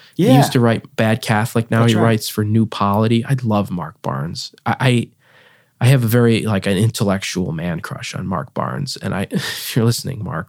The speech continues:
Speaker 1: <laughs> thanks for everything.
Speaker 2: <laughs>
Speaker 1: But I, he, he, he's, what, what do we tell our kids when they're little? You see a, a kid who's a great baseball player. What do you say?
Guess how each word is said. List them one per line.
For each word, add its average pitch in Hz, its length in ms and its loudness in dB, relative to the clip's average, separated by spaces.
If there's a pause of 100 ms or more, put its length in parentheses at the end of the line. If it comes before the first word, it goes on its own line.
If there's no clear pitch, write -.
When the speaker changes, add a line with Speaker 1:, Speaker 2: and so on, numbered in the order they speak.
(140)
Speaker 1:
<laughs> - 140 -14 (800)
thanks - 460 -4
for 104 160 0
everything. 101 500 -2 (280)
Speaker 2:
<laughs> - 240 -2
Speaker 1:
But 160 280 0 (120)
I, 151 480 4 (320)
he, 147 260 4
he, 151 300 6
he's, 151 280 4
what, 180 360 2
what 180 320 2
do 214 100 4
we 165 120 6
tell 131 300 0
our 110 140 -2
kids - 500 -4 (360)
when 117 180 2
they're 101 340 2
little? - 380 -4 (960)
You 135 140 6
see 151 240 4
a, - 400 -6
a 135 40 2
kid 131 280 2
who's 120 160 4
a 110 40 0
great 117 380 0
baseball - 420 -4
player. - 380 -10 (1120)
What 120 100 4
do 117 60 4
you 110 100 4
say? 107 380 -4